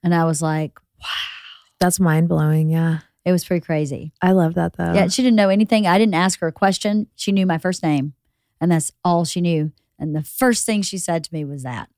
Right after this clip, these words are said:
Speaker 2: Mm.
Speaker 1: "You're
Speaker 2: I
Speaker 1: done with her. Don't worry about it."
Speaker 2: <laughs> It's like, that's how it is at my house whenever we're doing something. We could be, like, filming and Jay will be just h-, hobnobbing around. You don't even know what he's doing down there. He's just down there doing weird shit.
Speaker 1: Was that
Speaker 2: So
Speaker 1: him?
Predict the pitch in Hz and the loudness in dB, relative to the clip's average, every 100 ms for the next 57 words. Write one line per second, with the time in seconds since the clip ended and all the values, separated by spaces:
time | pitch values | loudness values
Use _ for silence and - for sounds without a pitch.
0 | _ - 196 175 160 - _ _ - _ | _ 2 4 4 2 -4 _ _ -20 _
1 | _ - 185 180 170 151 151 - 151 - | _ 0 2 2 0 -2 -6 -10 -12 -16
2 | 185 - _ _ - 165 151 123 113 82 | -18 -18 _ _ -2 0 2 0 -4 -8
3 | 214 - _ _ _ - - - - - | -14 -20 _ _ _ -2 -2 -6 -18 -10
4 | 226 _ - - - - - - 233 220 | -10 _ -6 -6 -12 -10 -4 0 0 2
5 | 208 226 247 233 196 180 180 175 165 160 | 0 2 2 0 0 0 0 2 0 0
6 | 170 160 160 160 165 160 170 175 156 165 | 0 0 2 2 2 2 2 2 0 0
7 | 170 196 196 202 175 - 175 170 165 160 | 0 2 2 2 0 0 0 0 0 0
8 | 156 156 156 156 151 151 156 - - 147 | 0 2 2 2 0 0 0 -2 -4 -12
9 | 165 - 175 - 180 - - 170 160 160 | -12 -6 -6 -4 -8 -10 -2 0 2 0
10 | 156 156 147 147 143 147 143 285 415 180 | 0 0 0 0 2 0 0 0 2 2
11 | 180 175 170 175 190 170 175 170 160 147 | 2 2 2 2 0 2 0 0 0 0
12 | 143 147 151 156 147 143 147 147 151 147 | 0 0 -2 -4 -2 -2 0 0 0 0
13 | 139 147 147 147 147 240 240 277 254 262 | -2 -2 -2 -2 0 0 2 2 2 2
14 | 285 | 0